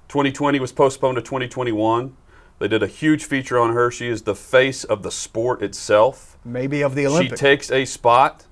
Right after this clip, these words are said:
Speaker 1: She is considered the greatest of all time. They have judges that, uh, openly admit that only Simone Biles can pull off certain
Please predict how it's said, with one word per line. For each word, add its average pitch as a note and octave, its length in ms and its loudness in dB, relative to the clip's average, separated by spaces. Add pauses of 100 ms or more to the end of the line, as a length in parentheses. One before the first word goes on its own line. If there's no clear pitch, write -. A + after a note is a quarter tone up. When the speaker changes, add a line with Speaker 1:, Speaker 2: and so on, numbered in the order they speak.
Speaker 1:
She D3 200 -4
is C#3+ 80 -2
considered C3 440 -8
the A2 80 -8
greatest A#2+ 520 2
of G2+ 100 -2
all G2 200 2
time. A#2+ 460 2
They G#2 160 0
have G2+ 420 0 (440)
judges C3+ 720 2 (100)
that, A#2+ 380 4 (480)
uh, A2 220 4
openly D3+ 440 6
admit C3+ 460 4
that A#2+ 180 4
only D3 360 4
Simone C#3 340 0
Biles A#2+ 440 4
can G#2+ 180 -10
pull B2 200 0
off A2+ 220 4
certain A2 580 -4